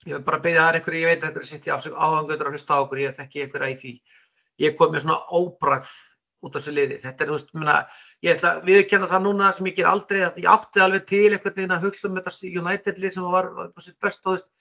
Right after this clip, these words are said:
einhvern veginn, þú veist, þeir voru, voru einhvern veginn bara stundum leiði mér að horfa á það og hafði eitthvað gaman að þeim, en, þú veist, ég bara, ég fæ bara svona einhverja, ég,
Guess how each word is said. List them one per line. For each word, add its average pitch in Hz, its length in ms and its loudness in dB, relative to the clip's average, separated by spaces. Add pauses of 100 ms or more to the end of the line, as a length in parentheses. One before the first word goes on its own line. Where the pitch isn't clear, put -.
(360)
einhvern 180 240 -6
veginn, 180 160 2
þú 170 60 -4
veist, - 160 -12
þeir 165 260 -10
voru, 175 160 -6 (220)
voru 190 180 2
einhvern 190 220 -6
veginn 185 240 -4 (920)
bara 185 380 8
stundum 208 560 -2
leiði 208 240 6
mér 208 100 2
að 196 120 8
horfa 214 200 4
á 220 80 4
það 214 220 2
og 196 160 -4
hafði 196 180 0
eitthvað 202 200 -6
gaman 202 280 -2
að 202 80 -4
þeim, 175 140 -8
en, 139 80 -14
þú - 20 -10
veist, - 240 -16
ég 147 120 -10
bara, 135 200 -4
ég 135 160 -10
fæ 139 120 2 (200)
bara 156 220 -2
svona 156 100 -12
einhverja, 143 300 -4
ég, - 440 -12